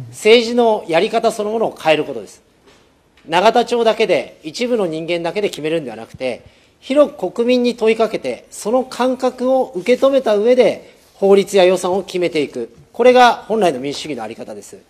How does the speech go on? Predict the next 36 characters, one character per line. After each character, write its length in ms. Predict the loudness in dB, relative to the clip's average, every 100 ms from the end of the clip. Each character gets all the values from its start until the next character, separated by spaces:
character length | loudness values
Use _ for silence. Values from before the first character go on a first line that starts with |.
| _ _ _ -4
今 180 | -2
回 220 | 0 2 2
も 280 | 0 -2 -6 -20 _ _
こ 100 | -2
の 200 | 0 0
少 240 | 0 0 0
数 160 | -2
で 100 | -4
決 120 | -4
め 100 | -8
た 280 | -6 -4 -4 -10 _ _ -4
世 120 | 0
の 60 | 2
中 200 | 2 0
と 100 | -2
の 100 | -4
ズ 140 | 2
レ 120 | 2
が、 200 | 2 -2 -8 _ _ _
あ、 140 | -8 -6
こ 120 | -4
の 360 | -2 -2 -4 -10 _
結 180 | -2 2
果 100 | 4
を 40 |
生 100 | 4
ん 20 | 2
だ 120 | -2
と 80 | -2
思 100 | -10
っ 40 |
て 100 | -12
ま 80 | -18
す 80 | -14
か 80 |
ら、 220 | -10 -10